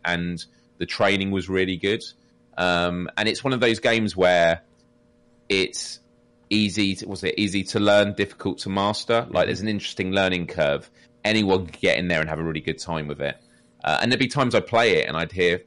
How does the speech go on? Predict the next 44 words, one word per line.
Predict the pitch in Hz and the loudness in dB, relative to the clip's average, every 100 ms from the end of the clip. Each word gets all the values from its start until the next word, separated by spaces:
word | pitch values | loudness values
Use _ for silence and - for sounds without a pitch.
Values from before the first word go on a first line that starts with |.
| _ | _
fathers | 98 92 90 92 - | 2 2 2 -2 -6
playing | - 92 87 90 | -4 -2 0 0
it | 92 95 | -2 -4
and | - | -4
then | 85 85 | -6 -6
swapping | - 87 90 | -6 -6 -6
it | 87 | -6
with | 78 | -2
their | 90 87 | 0 0
kid | - 90 | -2 -4
who'd | 90 | -4
have | 90 90 | -2 -2
a | |
go | 92 92 95 98 _ _ _ _ - | 0 2 0 -2 _ _ _ _ -4
and, | 82 87 85 85 | -2 0 -4 -4
you | 90 | -4
know, | 82 82 - | -2 -4 -6
teaching | - 82 - 101 | -6 -6 -4 -4
each | 98 - | -4 -2
other. | 107 120 123 | -2 0 0
Like, | 113 104 98 - | 2 0 -2 -4
I | - | -8
think | 135 135 | -8 -8
that's | 131 | -8
just | 107 - | -8 -6
really | 101 92 | -6 -4
cool. | - 98 90 - _ _ - | -2 0 0 -4 _ _ -12
And | 92 | -6
so | - 101 95 - | 2 4 4 2
I, | - - 82 | -2 -2 -2
I, | - | 0
I | 95 | 0
do | 110 104 | 0 -2
feel | - 104 95 95 90 _ _ _ _ _ _ _ - | -2 0 2 2 -2 _ _ _ _ _ _ _ -2
it | 98 | 0
was | 95 95 | 0 -2
a | |
very | 87 95 90 | 2 4 4
innovative | - 95 92 92 - 90 82 - _ _ _ _ _ - | 0 -2 -2 -6 -6 -4 -4 -10 _ _ _ _ _ -8
P | 107 | -2
S | 92 - | -2 -2
V | 92 | 0
R | 90 | 2
game | 87 82 82 | 2 -2 -4